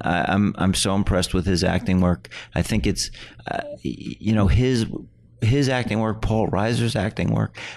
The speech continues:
I mean, these guys are both, uh, really, really good at scripted material where it isn't just a question of getting laughs,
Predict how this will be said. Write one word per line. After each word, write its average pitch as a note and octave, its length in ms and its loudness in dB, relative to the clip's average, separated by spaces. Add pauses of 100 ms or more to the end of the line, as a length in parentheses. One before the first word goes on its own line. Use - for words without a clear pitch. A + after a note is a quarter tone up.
(120)
I - 20 -4
mean, A2 340 2
these A#2+ 280 0
guys D3 320 0
are F2+ 80 0
both, A#2+ 680 -2 (400)
uh, D#2 440 0 (720)
really, B2 360 2
really G#2+ 400 2
good G2+ 480 2
at - 120 0
scripted G2+ 420 0
material F#2 640 4
where F2 240 4
it E2+ 80 2
isn't G#2+ 340 2
just G#2+ 300 -2
a D#2+ 80 -2
question F2+ 480 0
of E2 120 -2
getting E2 280 0
laughs, D2 500 -2